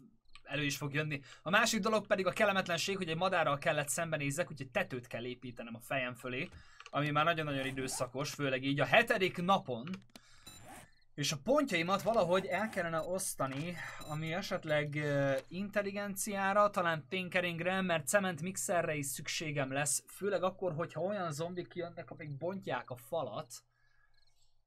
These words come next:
Szeretném lebetonozni kompletten az egész rendszert, valamint, hogyha a küzdőtér nem jön be, akkor szeretnék majd egy B-tervet, főleg akkor, hogy a demolisherek előjönnek.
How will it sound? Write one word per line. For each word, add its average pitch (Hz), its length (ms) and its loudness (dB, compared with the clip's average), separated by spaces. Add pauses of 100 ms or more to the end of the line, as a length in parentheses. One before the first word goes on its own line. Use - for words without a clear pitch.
(240)
Szeretném 185 420 4
lebetonozni 165 580 4
kompletten 151 420 -2
az 143 120 -2
egész 160 280 -4
rendszert, 180 520 0
valamint, 202 680 0
hogyha 160 800 4
a 139 140 -6
küzdőtér 185 680 2
nem 190 220 -2
jön 180 160 -4
be, 160 260 4 (100)
akkor 143 280 -6
szeretnék 151 520 0
majd 147 220 -2
egy 123 120 -4
B-tervet, 156 680 0
főleg 151 220 -2
akkor, 143 220 -2
hogy 139 100 -4
a 143 40 0
demolisherek 156 760 2
előjönnek. 135 640 -4